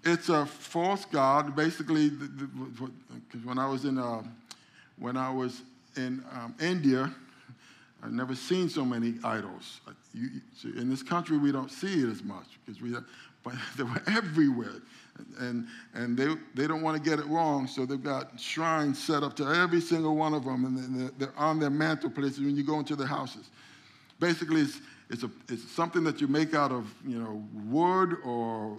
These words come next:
or whatever, and then you, you put it on a pedestal and you bow down and you worship the thing you made with your own hand. <laughs> This is so stupid. He set them up, so he brings them back.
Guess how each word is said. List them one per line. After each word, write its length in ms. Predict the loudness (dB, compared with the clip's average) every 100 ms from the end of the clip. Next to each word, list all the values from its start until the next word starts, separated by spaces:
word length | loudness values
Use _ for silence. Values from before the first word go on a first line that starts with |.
| -10
or 340 | -10 -10 -10 -12
whatever, 640 | -2 2 4 4 4 2 0 -8 -20 -20 -20 -12 -4
and 140 | 0
then 240 | 2 6
you, 380 | 6 6 2 -4 -12 -20 _ -2
you 240 | -2 -2 -2
put 160 | 2 4
it 120 | 4
on 160 | 2
a 40 | 0
pedestal 760 | 0 0 0 -2 -2 -2 -4 -6
and 100 | -4
you 100 | -2
bow 220 | 2 2
down 200 | 2 0
and 120 | 0 0
you 100 | 0
worship 420 | 0 0 -2 -4
the 80 | -4
thing 220 | -2 0
you 120 | 2
made 220 | 4 2
with 120 | 2
your 120 | 0 -2
own 180 | -2
hand. 400 | 0 2 2 0 -4
<laughs> 40 | -10 -12 -12 -14 -16 -6 -6 -4
This 120 | -4
is 120 | -4 -4
so 160 | -6
stupid. 500 | -2 2 2 2 -2 -8 -20 -20 -20 -20 -20 -20 -20 -20 -18 -20 -20 -20 -20 -20 0
He 120 | 2
set 320 | 6 6 6 6
them 200 | 6 8
up, 220 | 6 4 -8 -14
so 160 | -4 2
he 120 | 2
brings 360 | 4 4 4 4
them 160 | 4
back. 320 | 6 6 4